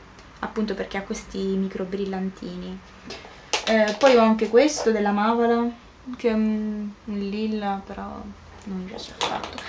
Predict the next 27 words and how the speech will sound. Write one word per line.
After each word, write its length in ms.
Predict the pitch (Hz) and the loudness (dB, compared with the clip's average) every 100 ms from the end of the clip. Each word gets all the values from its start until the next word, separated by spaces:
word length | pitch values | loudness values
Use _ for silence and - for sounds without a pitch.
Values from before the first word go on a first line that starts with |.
| - | -2
E 120 | 240 | 2
un 120 | 254 | 6
altro 340 | 226 240 240 214 | 8 6 4 0
grigio, 360 | 202 202 196 | 0 -2 -2
ma 140 | 190 185 | -4 -4
che 140 | 196 | -6
mi 120 | 196 202 | -2 0
piace 260 | 196 196 | 0 -2
ancora 260 | 208 - 196 | 0 2 2
di 100 | 175 | 0
meno. 260 | 170 170 | -6 -8
Infatti 640 | 175 - - - - 208 - | -4 -4 -4 -8 -8 -8 -4
questi 240 | 208 - | -4 -2
erano 180 | 190 180 | -4 -4
di 80 | 185 | -2
mia 140 | 185 | 0
mamma, 400 | 180 185 180 175 180 - | 0 0 -4 -6 -8 -8
però 180 | 185 185 180 | -4 -2 -2
lei 800 | 180 180 180 - 196 - 220 | -4 -4 -6 -6 -6 -2 2
<laughs> 0 | |
non 160 | 220 214 | 6 6
ne 100 | 185 | 4
usa. 280 | 170 - - - - - - - | -4 -8 -8 -4 -4 -6 -14 6
Poi 220 | 480 - - - - | 8 8 6 0 2
ho 60 | 302 | 6
acquistato 560 | 320 330 - 403 302 - | 6 6 6 6 4 2
questa 540 | 233 226 - 311 - | 2 2 4 4 4